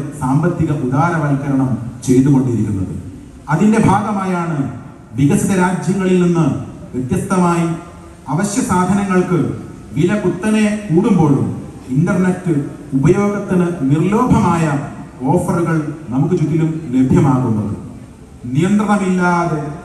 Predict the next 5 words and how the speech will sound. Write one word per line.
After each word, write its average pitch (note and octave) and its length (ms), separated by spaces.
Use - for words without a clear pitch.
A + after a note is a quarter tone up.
നിർമ്മിത G3+ 360
ബുദ്ധി F3 200
ഉൾപ്പെടെയുള്ള F3 560
ഇന്റർനെറ്റ് F#3+ 560
ഉപയോഗിക്കപ്പെട്ടാൽ E3+ 800